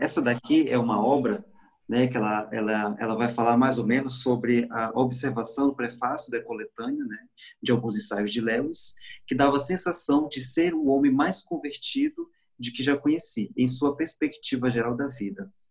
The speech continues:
natural, sobrenatural, e pareciam a sua, é, como se fosse indissolvido e unidos. Ele dá um pouco, ele dá um relato bíblico, né, faz um relato, é, com a, algumas,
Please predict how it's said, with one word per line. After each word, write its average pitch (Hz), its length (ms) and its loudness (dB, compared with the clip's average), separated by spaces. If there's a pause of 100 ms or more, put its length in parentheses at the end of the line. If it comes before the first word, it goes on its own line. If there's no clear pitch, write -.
natural, 117 420 0
sobrenatural, 123 840 0 (440)
e 120 300 6
pareciam 135 600 2
a 131 60 -2
sua, 127 580 0
é, 113 320 -2 (280)
como 131 180 4
se 127 120 -4
fosse 131 380 0
indissolvido 151 840 0
e 311 80 2
unidos. 262 380 -4
Ele 208 240 0
dá 190 160 4
um 196 120 2
pouco, 175 280 2
ele 131 100 2
dá 151 160 0
um 151 40 -4
relato 131 540 0
bíblico, 127 440 -2
né, 120 260 -14
faz 104 160 -6
um 104 60 -14
relato, 107 440 -10 (360)
é, 98 280 -4 (100)
com 98 380 -8 (380)
a, 101 240 -4 (260)
algumas, - 360 -2